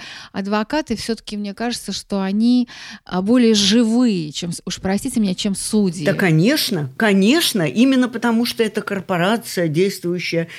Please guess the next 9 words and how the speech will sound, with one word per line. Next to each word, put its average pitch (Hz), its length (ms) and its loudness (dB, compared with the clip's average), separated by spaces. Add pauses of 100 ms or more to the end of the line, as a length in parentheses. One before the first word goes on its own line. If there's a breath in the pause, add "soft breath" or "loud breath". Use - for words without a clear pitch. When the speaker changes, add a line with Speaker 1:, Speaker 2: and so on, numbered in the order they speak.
(120 loud breath)
Speaker 2:
по 190 80 -2
своим 208 440 4
правилам, 185 720 0 (200 loud breath)
именно 220 320 4
поэтому, 190 640 0
потому 196 320 0
что 208 160 -4
статус 226 560 -2
её — 202 440 0